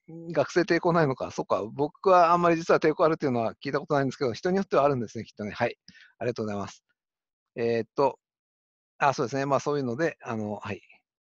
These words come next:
友達にならないけど、いいねだけの関係とか。なるほどね。いいね、いいねからのコメント、いいねしてから、えーと、コメントするという、そこに移動するのがハードルが高いと。なるほど。はい。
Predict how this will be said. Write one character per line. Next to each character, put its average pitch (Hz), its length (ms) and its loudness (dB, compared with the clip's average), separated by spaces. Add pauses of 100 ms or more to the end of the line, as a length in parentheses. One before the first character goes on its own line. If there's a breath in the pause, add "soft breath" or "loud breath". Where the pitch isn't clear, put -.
(400)
友 143 160 0
達 143 180 2
に 147 60 0
な 143 100 4
ら 143 100 4
な 131 100 2
い 123 60 -2
け - 80 -4
ど、 151 80 2
い 143 60 0
い 143 60 0
ね 123 100 0
だ 104 120 -8
け 196 100 -6
の 165 100 -2
関 110 180 -8
係 104 120 -12
と - 100 -16
か。 - 240 -20 (380)
な - 80 -14
る - 80 -12
ほ 107 60 -10
ど 113 40 -6
ね。 135 180 -10 (760)
い 165 120 -2
い 165 40 0
ね、 139 240 0
い 180 140 0
い 175 40 2
ね 160 80 2
か 135 140 0
ら 175 100 2
の 160 140 -2
コ 123 120 -4
メ 117 140 -2
ン 110 100 -2
ト、 120 180 -4
い 170 80 -2
い 165 40 -2
ね 135 80 -2
し - 80 -6
て 165 140 -6
か - 100 -2
ら、 170 240 2 (100)
え 113 100 -6
ー - 20 -14
と、 - 80 -20
コ - 120 -6
メ 127 120 -2
ン 123 60 -4
ト - 120 -6
す - 140 -12
る 127 80 -6
と 110 100 -8
い 98 40 -8
う、 95 40 -12
そ 117 100 -14
こ 135 120 -4
に 135 160 -2
移 - 20 -8
動 127 140 -2
す 127 100 -12
る 127 80 -6
の 165 100 -4
が 170 140 0
ハ 117 120 -4
ー - 20 -10
ド 107 80 -10
ル 101 60 -8
が 95 100 -14
高 - 200 -16
い 71 60 -18
と。 - 100 -20 (1080 soft breath)
な 104 100 -14
る 92 80 -16
ほ - 60 -20
ど。 - 80 -20 (1160)
は - 160 -12
い。 90 80 -18